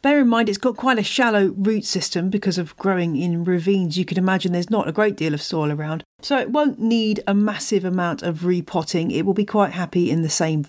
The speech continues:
pot for a few seasons, provided you do that fertilisation once every while. Just remember to place it somewhere where it's not gonna get knocked a lot, because you will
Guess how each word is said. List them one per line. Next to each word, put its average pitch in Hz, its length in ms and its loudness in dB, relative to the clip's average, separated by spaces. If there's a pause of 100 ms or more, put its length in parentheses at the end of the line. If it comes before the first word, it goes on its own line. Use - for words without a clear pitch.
pot - 280 -6
for - 200 -6
a 143 60 -2
few 185 320 0
seasons, 156 680 0 (260)
provided 175 600 2
you 160 80 0
do 165 240 0
that 151 180 0
fertilisation 151 920 -2
once 143 240 -2
every 143 220 -2
while. 143 420 0 (240)
Just - 240 0
remember 226 320 2
to 226 160 0
place 226 540 -2
it 214 180 0
somewhere 202 480 2
where 202 160 2
it's - 180 -4
not 226 220 0
gonna 208 160 2
get 180 220 -2
knocked - 340 -4
a 175 60 -2
lot, 170 180 -2
because - 300 -2
you 185 100 0
will 175 320 0